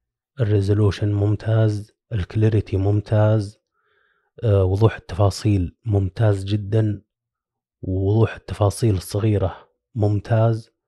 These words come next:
وعلى بعض الأجهزة اللي تكون التفاصيل فيها قوية يعطي نتائج رائعة. آه، توزيع الصوت داخل الساوند ستيج اللي هو ثري دي،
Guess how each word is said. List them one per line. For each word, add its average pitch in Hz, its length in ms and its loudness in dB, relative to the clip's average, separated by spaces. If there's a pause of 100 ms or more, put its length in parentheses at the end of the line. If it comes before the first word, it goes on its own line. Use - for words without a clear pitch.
(640)
وعلى 98 240 0
بعض 110 260 0
الأجهزة 98 600 -2
اللي 95 540 -2
تكون - 340 -2
التفاصيل 104 560 -4
فيها 98 280 -2
قوية 110 640 -2
يعطي 110 300 -2
نتائج 101 440 -2
رائعة. 90 400 -6 (1000)
آه، 107 140 2
توزيع 104 460 2
الصوت 113 300 -2
داخل 104 320 0
الساوند 104 440 0
ستيج 95 520 -4
اللي 98 180 0
هو 95 420 0
ثري 104 340 -4
دي، 95 380 -6